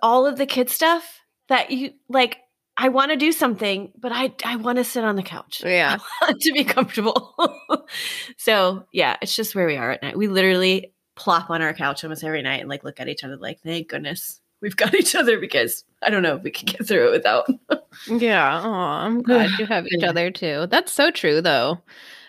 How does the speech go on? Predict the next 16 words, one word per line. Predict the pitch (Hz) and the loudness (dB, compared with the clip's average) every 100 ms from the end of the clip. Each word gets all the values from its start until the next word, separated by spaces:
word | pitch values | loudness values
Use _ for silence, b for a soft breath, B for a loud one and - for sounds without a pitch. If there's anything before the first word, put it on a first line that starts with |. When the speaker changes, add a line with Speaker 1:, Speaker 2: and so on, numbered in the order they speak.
| B | B
Speaker 2:
Uh, | 185 | -2
we're | 202 | 0
Speaker 1:
Yeah. | 226 | 2
Speaker 2:
like | 320 330 | 2 2
that | 254 - | 0 0
too. | 175 156 143 175 190 _ | 0 0 0 -4 -6 _
I | 196 | -2
mean, | 190 180 | 2 2
it's, | 147 - 208 | 0 -4 0
last | 208 220 | 2 2
Speaker 1:
Mm-hmm. | 170 | 2
Speaker 2:
night | 254 233 | 2 2
we | |
didn't | 220 185 | 0 2
have | 190 | 0
anything, | - 175 220 262 285 | 0 0 2 2 2